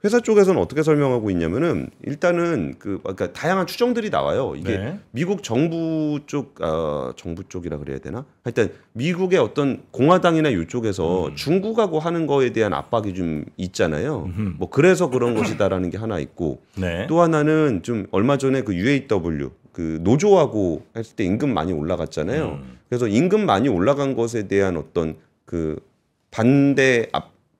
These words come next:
Speaker 1: 어떤 반발?
Speaker 2: 네.
Speaker 1: 요런 걸로, "야, 니네 임금 이렇게 많이 올려줘야 되니까 우리 투자 많이 못하고 사람 고용 많이 못해."
Speaker 2: 음.
Speaker 1: 뭐 요런 시그널로 해석하는 사람도 있고, 근데 제일 중요한 시그널로 보는 거는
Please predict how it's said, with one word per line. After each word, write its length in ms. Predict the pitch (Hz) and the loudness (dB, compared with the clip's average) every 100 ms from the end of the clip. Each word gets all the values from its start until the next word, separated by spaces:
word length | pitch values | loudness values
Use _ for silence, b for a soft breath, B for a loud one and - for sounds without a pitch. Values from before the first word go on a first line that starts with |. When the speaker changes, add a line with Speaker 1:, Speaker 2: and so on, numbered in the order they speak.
| _ | _
Speaker 1:
어떤 220 | - - - | -10 -8 -6
반발? 500 | 113 117 120 165 - _ | 0 4 4 2 -6 _
Speaker 2:
네. 260 | 90 87 87 | -6 -4 2
Speaker 1:
요런 240 | 139 170 | 4 4
걸로, 300 | 151 147 131 B - | 4 2 0 B -2
"야, 80 | 131 | 0
니네 300 | 139 175 131 | 2 2 2
임금 220 | 147 151 | 2 2
이렇게 160 | 127 113 | 0 0
많이 240 | 87 123 | 0 0
올려줘야 400 | 139 131 120 120 | 0 0 0 -2
되니까 380 | 117 107 104 113 | -2 -4 0 -2
우리 180 | 90 110 | 0 -6
투자 240 | - 160 | -4 -2
많이 180 | 117 101 | 0 -2
못하고 540 | 85 82 101 104 123 - - - | -4 -6 -6 -2 -2 -4 -10 -12
사람 260 | 131 143 117 | -4 -4 -2
고용 200 | 107 104 | -2 0
많이 180 | 87 | -2
못해." 420 | 87 80 104 69 - | -2 -4 -4 -4 -6
Speaker 2:
음. 360 | 82 80 73 64 | -12 -12 -12 -6
Speaker 1:
뭐 120 | 98 98 | 0 2
요런 320 | 143 185 175 | 4 4 2
시그널로 560 | 156 147 139 120 110 | -2 -2 0 0 0
해석하는 500 | 90 127 156 - 127 | -2 -4 -8 -6 -6
사람도 320 | 120 113 110 87 | -2 -2 -2 -6
있고, 400 | - - 80 - B B | -6 -6 -6 -8 B B
근데 180 | B 147 | B -2
제일 240 | 143 190 190 | 8 10 8
중요한 480 | - 165 214 208 | 2 4 6 4
시그널로 540 | 196 170 170 165 151 139 | 2 0 0 2 0 0
보는 240 | 110 110 | -2 0
거는 300 | 104 113 95 | 0 0 -2